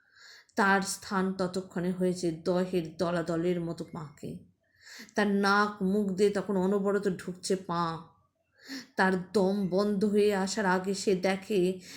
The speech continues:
এক ঘোর অন্ধকার ছায়া, যে ছায়া যে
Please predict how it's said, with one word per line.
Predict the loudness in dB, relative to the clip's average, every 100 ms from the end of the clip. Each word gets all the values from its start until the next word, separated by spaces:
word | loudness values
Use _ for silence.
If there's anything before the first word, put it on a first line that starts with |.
| -12
এক | -8 -8 -10
ঘোর | -10 -2 0 2
অন্ধকার | 2 2 2 0 -2 -4 -8
ছায়া, | -8 -4 -2 0 -2 -8 -20 -20 -20 -20 _ _ _ _ _ _ _ _ -6
যে | 0 2 4 0 -4 _ _ -12
ছায়া | -6 0 2 2 0
যে | -2